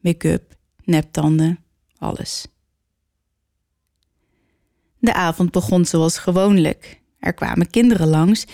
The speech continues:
die me met hun grootste glimlach aankeken toen ik het snoep uitdeelde.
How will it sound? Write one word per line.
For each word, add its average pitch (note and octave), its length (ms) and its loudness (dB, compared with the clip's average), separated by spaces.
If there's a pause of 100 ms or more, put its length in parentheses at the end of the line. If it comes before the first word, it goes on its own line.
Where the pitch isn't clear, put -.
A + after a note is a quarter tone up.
(300)
die G#3 120 4
me G#3+ 100 6
met G3+ 180 2
hun G3+ 160 4
grootste G#3 560 0
glimlach G3+ 520 0
aankeken E3 640 -2
toen F3 180 0
ik E3+ 120 0
het - 120 -6
snoep A3+ 260 0
uitdeelde. - 560 -6